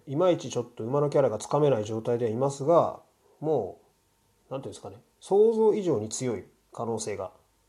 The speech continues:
ありますね。調教師、えー、菅井調教師のコメントを聞いてる限り、もうすごく成長しているぞと、びっくりするぐらいっていうね、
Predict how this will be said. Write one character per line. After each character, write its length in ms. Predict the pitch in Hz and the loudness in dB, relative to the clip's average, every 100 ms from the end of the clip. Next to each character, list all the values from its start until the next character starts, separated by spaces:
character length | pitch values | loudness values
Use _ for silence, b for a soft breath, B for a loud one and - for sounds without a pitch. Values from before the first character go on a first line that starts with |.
| _ _ _ _ - | _ _ _ _ -10
あ 100 | 101 | -8
り 120 | 104 | -6
ま 120 | 104 | -8
す 140 | - | -10
ね。 160 | 101 98 - | -14 -16 -6
調 160 | 156 | -4
教 180 | 147 151 | 0 -2
師、 460 | 139 110 101 92 - b b b b b | -4 -12 -12 -12 -16 b b b b b
え 80 | 120 | -8
ー、 40 | 110 | -4
菅 180 | 143 | -4
井 20 | 110 | -4
調 140 | 110 | -6
教 160 | 101 101 | -8 -12
師 100 | - | -12
の 80 | |
コ 80 | 107 | -12
メ 140 | 107 107 | -10 -8
ン 60 | |
ト 120 | 104 | -6
を 240 | 107 107 107 | -4 -4 -8
聞 180 | - 123 | -8 -8
い 100 | 120 | -6
て 120 | 120 | -6
る 80 | 120 | -4
限 240 | 123 107 | -4 -6
り、 220 | 98 98 | -12 -10
も 160 | 110 113 | -6 -6
う 40 | |
す 120 | - | -4
ご 100 | 139 | -6
く 80 | 147 | -6
成 160 | - 117 | -6 -8
長 160 | 113 | -6
し 140 | 117 - | -10 -8
て 120 | 120 | -6
い 80 | 113 | -4
る 120 | 123 | -4
ぞ 120 | 110 | -4
と、 240 | 101 82 _ _ _ _ _ _ _ _ _ _ _ - | -8 -12 _ _ _ _ _ _ _ _ _ _ _ -18
び 80 | |
っ 40 | 107 | -14
く 100 | 120 | -10
り 60 | |
す 100 | 110 | -8
る 80 | 117 | -6
ぐ 60 | 110 | -6
ら 80 | 92 | -8
い 20 | |
っ 20 | |
て 180 | - 113 | -12 -12
い 40 | |
う 40 | 117 | -4
ね、 280 | 147 - | -4 -6